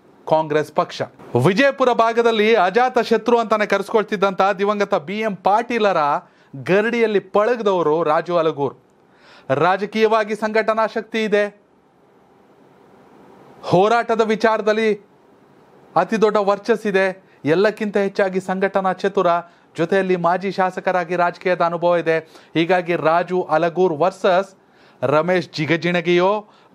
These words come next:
ಬಾಬು ರಾಜೇಂದ್ರ ನಾಯಕೋ ಅಥವಾ ಮಹೇಂದ್ರ ಕುಮಾರ್ ನಾಯಕೋ, ಇದು ಇನ್ನೂ ಕೂಡ ಅಧಿಕೃತವಾಗಿ ಬಿ ಜೆ ಪಿಯಿಂದ ಟಿಕೆಟ್ ಅನೌನ್ಸ್ ಆಗಬೇಕು. ಆದ್ರೆ ರಾಜು ಅಲಗೂರ್ ಪರವಾಗಿ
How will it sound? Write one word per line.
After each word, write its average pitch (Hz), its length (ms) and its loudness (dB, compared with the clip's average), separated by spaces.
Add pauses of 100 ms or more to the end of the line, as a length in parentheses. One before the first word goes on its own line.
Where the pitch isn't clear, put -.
ಬಾಬು 147 320 2
ರಾಜೇಂದ್ರ 165 420 -2
ನಾಯಕೋ 170 600 0 (320)
ಅಥವಾ 160 640 0 (600)
ಮಹೇಂದ್ರ 165 380 -2
ಕುಮಾರ್ 151 360 -2
ನಾಯಕೋ, 139 480 -4 (160)
ಇದು 143 280 -2 (240)
ಇನ್ನೂ 147 200 -2
ಕೂಡ 170 180 0
ಅಧಿಕೃತವಾಗಿ 160 760 0
ಬಿ 156 200 -4
ಜೆ 165 160 0
ಪಿಯಿಂದ 165 240 -2
ಟಿಕೆಟ್ 156 420 -2
ಅನೌನ್ಸ್ 156 300 -2
ಆಗಬೇಕು. 151 640 -2 (240)
ಆದ್ರೆ 147 220 0 (100)
ರಾಜು 170 400 0
ಅಲಗೂರ್ 147 520 -2
ಪರವಾಗಿ 147 580 -2